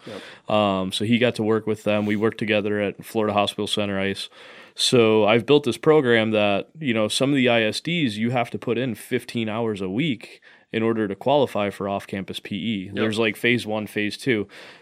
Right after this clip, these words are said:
Speaker 2: So, you know, I had one kid that, like, "Hey, like, I wanna do this. Right now, I don't play travel. I'm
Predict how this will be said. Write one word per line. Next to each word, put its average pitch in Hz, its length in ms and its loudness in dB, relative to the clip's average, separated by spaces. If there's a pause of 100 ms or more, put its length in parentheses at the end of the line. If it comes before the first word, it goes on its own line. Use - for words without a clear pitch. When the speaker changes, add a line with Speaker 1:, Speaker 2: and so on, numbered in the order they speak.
Speaker 2:
So, 110 560 2 (240)
you 120 80 -2
know, 101 180 -4
I 117 140 2
had 123 180 2
one 117 220 -2
kid 135 260 0
that, 107 80 -2
like, 104 220 -2
"Hey, 110 320 0
like, 101 400 -6
I 113 140 0
wanna 113 260 0
do 117 180 -2
this. 104 420 -6 (480)
Right 123 300 2
now, 120 220 2
I 113 80 4
don't 110 180 0
play 127 180 0
travel. 107 560 -2 (680)
I'm 104 500 -2